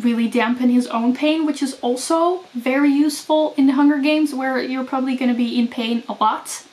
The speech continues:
Would he be able to win from Celaena? That's the question, because Celaena's obviously the better, the better fighter,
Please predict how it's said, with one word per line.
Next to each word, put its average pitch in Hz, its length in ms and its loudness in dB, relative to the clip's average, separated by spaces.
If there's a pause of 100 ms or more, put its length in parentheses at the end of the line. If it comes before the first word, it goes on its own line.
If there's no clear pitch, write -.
Would 311 140 4
he 339 140 2
be 294 140 2
able 285 120 2
to 262 120 -2
win 247 220 0
from 247 160 -2
Celaena? 220 560 -2
That's 233 200 -6
the 247 80 -12
question, 233 320 -8
because 247 200 -4
Celaena's 311 420 2
obviously 247 480 0
the 226 100 -2
better, 226 500 -4 (800)
the 233 60 -4
better 233 220 -2
fighter, 339 600 -2